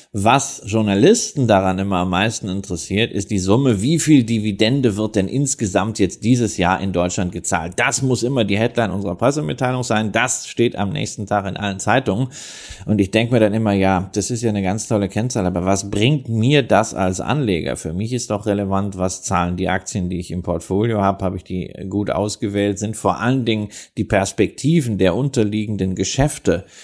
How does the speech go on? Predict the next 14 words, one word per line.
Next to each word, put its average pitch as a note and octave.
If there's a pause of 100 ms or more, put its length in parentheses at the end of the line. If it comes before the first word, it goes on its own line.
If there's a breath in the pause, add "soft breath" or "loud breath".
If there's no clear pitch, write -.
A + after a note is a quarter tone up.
interessant, F#2+
aber F#2+
noch F2+
nicht, G#2+
was F2+
kommt A2
in G2
Summe F#2+
raus, G2+
insbesondere, G2 (300 loud breath)
weil G#2
natürlich F#2+
diese F#2
Summe G2